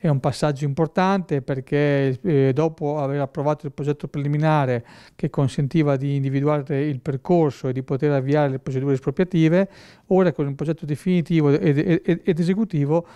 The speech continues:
eh, riusciremo a capire bene dove passerà questa, questa pista ciclabile.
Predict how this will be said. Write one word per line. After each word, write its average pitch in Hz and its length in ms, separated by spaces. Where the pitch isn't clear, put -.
eh, 156 160
riusciremo 165 420
a - 20
capire 165 440
bene 147 200
dove 147 220
passerà 143 680
questa, 139 400
questa - 280
pista - 200
ciclabile. 123 600